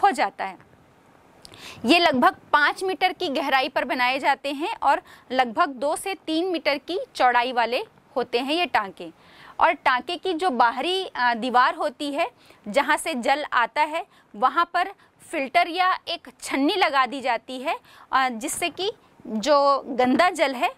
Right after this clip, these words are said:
वो साफ़ हो जाए। हम देखेंगे कि थार के इलाके में जो, अ, बाड़मेर है, जैसलमेर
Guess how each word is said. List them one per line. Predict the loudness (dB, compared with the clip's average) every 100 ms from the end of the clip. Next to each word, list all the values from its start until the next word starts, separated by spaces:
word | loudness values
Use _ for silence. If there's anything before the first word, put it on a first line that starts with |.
| _ -8
वो | -2
साफ़ | 0 2 2 2
हो | -6
जाए। | -8 -10 -12 _ _ _ _ _ -2
हम | 2
देखेंगे | 4 2 0 -4 -2 -4 _ -8
कि | -6
थार | -6 -2 2 2 0
के | -4
इलाके | 0 0 0 -2 -4
में | -4 -6 -14 _ -8
जो, | 2 4
अ, | 4 2 -2
बाड़मेर | 2 2 2 0 -2 -2
है, | 0 -2 -2 _ _ _ -14
जैसलमेर | 0 2 4 2 0 0 -4